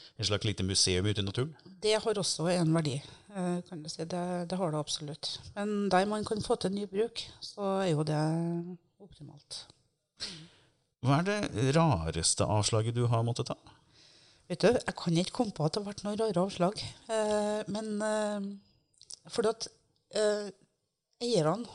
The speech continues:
Speaker 2: har, eh, et genuint ønske om å sette sine kulturminner i stand. Sånn at jeg har ikke noen rare avslag, egentlig, å tenke, <laughs> tenke ikke på det, altså. For det, det er klart at det er, er ting som på en måte er utenfor vår tilskuddsordning. Men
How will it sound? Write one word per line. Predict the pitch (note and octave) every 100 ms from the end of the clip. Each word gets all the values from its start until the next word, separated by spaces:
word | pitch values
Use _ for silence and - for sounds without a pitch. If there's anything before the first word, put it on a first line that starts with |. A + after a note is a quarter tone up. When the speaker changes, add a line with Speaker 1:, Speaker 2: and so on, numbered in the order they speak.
| - -
Speaker 2:
har, | G3 G#3+
eh, | A3 G#3+ G#3+
et | G3 -
genuint | A#3+ F#3 E3 G3 A#3+
ønske | G#3 - E3
om | G#3
å |
sette | - - G#3 -
sine | - F3+ D#3+
kulturminner | G3 G3+ D#3+ D3 D3+
i | F3
stand. | G#3+ A3+ - _ _ _ _ _ _
Sånn | - A3 G#3 G#3
at | -
jeg | A#3
har | G#3 F#3
ikke | G#3+
noen | A3+ B3+ C#4
rare | F#3+ A3
avslag, | - E3+ G3 - - -
egentlig, | - G3+ D#3+
å | F#3
tenke, | A3+ C4 - - - A#3+ A#3+ A#3+
<laughs> |
tenke | - B3 C#4
ikke | - - - -
på | - A3+
det, | G3+ A3
altså. | C#4 C#4+ G3 - -
For |
det, | A#3 A#3 A3+
det | A3
er | A3
klart | G#3+ G#3+
at | G#3 -
det | G#3 F#3
er, | E3+ E3+ F3 D#3
er | F#3
ting | E3+ E3+ D#3
som | D#3+ F3+ E3+ E3+ E3+ E3 -
på | F#3
en | F3
måte | F3 D3+
er | D3+
utenfor | F#3 F3+ C#3 D3
vår | D3 D#3+ F3
tilskuddsordning. | - D3+ - - E3 A3 C4 _ _ _ _ _ _ _
Men | G3+